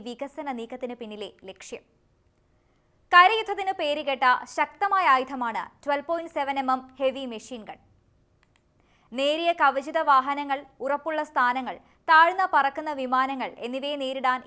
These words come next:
ഇത് അനുയോജ്യമാണ്. മറുവശത്ത് ട്വന്റി എം എം ഹെലികോപ്റ്റർ മൗണ്ടഡ് പീരങ്കി,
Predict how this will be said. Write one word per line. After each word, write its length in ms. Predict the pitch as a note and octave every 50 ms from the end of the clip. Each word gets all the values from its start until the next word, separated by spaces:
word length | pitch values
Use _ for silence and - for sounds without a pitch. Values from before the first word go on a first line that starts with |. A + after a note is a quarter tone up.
| B3
ഇത് 100 | A3 B3+ - - A#3
അനുയോജ്യമാണ്. 680 | A#3 B3 B3+ C4 C4+ C#4+ A#3+ A#3 A3+ F#3 E3+ E3 F#3 - - _ _ _ _ _ _ _ _ _ _ _ _ _ _ B3
മറുവശത്ത് 560 | C4 C#4 D#4+ F#4 F#4+ F#4 F#4+ F4+ F4+ F#4+ D#4+ C#4+ E4 - - _ _ -
ട്വന്റി 360 | D#4 F4 E4+ F4 F#4+ G4 G#4+ G#4+ G4+
എം 60 | F#4+ F#4
എം 60 | F4+ F4+ - _ _ _ C#4+
ഹെലികോപ്റ്റർ 560 | C#4+ D4+ D#4 D#4+ - F4+ F4 E4+ F4 E4+ F4+ E4+ E4
മൗണ്ടഡ് 380 | D4 C#4+ C#4+ D4 D4 B3+ B3 - -
പീരങ്കി, 460 | C4+ C4 C4 C#4 B3 A3 F#3+ - G#3